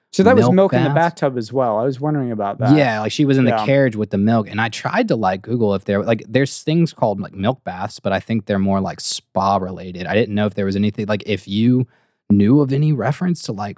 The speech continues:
Speaker 2: milk suits and milk healing or something.
Speaker 1: No, I mean, I know milk isn't great for us because we're not, I mean, we're not really b-, supposed to be drinking milk from a cow, you
Speaker 2: Yeah,
Speaker 1: know?
Speaker 2: or if,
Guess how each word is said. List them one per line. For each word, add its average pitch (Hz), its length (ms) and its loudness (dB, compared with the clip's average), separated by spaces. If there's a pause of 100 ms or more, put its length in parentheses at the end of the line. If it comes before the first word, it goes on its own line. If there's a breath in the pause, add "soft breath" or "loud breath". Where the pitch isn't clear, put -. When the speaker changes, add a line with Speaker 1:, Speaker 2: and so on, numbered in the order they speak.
Speaker 2:
milk 104 440 2 (180)
suits - 600 0
and 98 220 -2
milk 123 240 -4
healing 147 680 0
or 92 300 -12
something. 104 520 -2 (140)
Speaker 1:
No, 165 380 4
I 117 100 0
mean, 120 200 -4
I 120 100 -2
know 127 260 0
milk 127 320 -2
isn't 117 300 -6
great 104 360 -8
for 98 220 -4
us 95 400 -4 (100)
because 98 300 -8
we're 107 80 -6
not, 104 260 -6 (180)
I 113 40 -10
mean, 98 280 -10
we're 101 60 -8
not 104 200 -6
really 98 220 -8
b-, 95 160 -16 (120)
supposed 101 380 -6
to - 80 -14
be 101 100 -6
drinking 98 460 -8
milk 98 240 -8
from 95 180 -6
a 92 60 -12
cow, 107 440 -12
you 104 180 -2
Speaker 2:
Yeah, 92 280 0
Speaker 1:
know? 101 100 -6
Speaker 2:
or 131 140 4
if, 139 100 -2